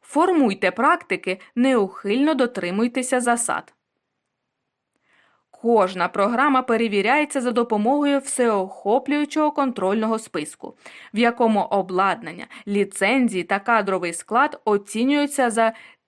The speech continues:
тисячібальною шкалою. Для того, щоб досягти мети, визначеної командою,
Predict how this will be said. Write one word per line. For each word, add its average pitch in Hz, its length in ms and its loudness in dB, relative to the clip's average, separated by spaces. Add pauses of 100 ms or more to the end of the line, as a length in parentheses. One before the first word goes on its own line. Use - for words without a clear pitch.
(160)
тисячібальною 254 1160 0
шкалою. 170 640 -4 (1080)
Для 233 140 0
того, 233 240 2
щоб 226 220 -2
досягти 240 500 0
мети, 240 400 -2 (140)
визначеної 208 720 0
командою, 262 600 2